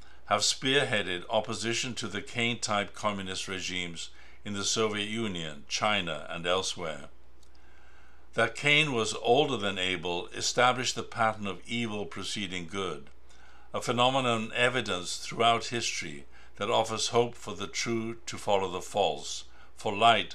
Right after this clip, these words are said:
to follow dark. Thus, the very prevalence of Marxist and neo-Marxist theories that today influence society and continue to justify totalitarian regimes suggests that it is time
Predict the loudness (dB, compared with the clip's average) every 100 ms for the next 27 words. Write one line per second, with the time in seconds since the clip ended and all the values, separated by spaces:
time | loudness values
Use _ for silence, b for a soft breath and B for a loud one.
0 | -8 -10 -2 0 0 -2 0 2 2 0
1 | -8 -12 -12 b b b b b b b
2 | 4 6 6 4 2 8 8 8 4 8
3 | 8 10 6 4 0 -2 -2 4 6 6
4 | 4 -2 0 -2 -2 -2 0 2 2 2
5 | 6 6 6 2 -2 -4 0 0 2 0
6 | -4 -6 B B B B 2 2 2 4
7 | 6 6 4 0 -2 -4 -2 -2 -2 0
8 | 4 4 4 0 -2 -4 B B B B
9 | -4 -4 -4 -2 0 0 -2 -2 2 2
10 | 2 -2 0 0 0 -2 -2 0 2 2
11 | 2 2 2 2 0 -4 -2 -2 -2 -4
12 | -6 -8 B B B B -2 0 2 4
13 | 4 4 0 -2 -2 -4 -2 -2 0 2
14 | 2 0 -6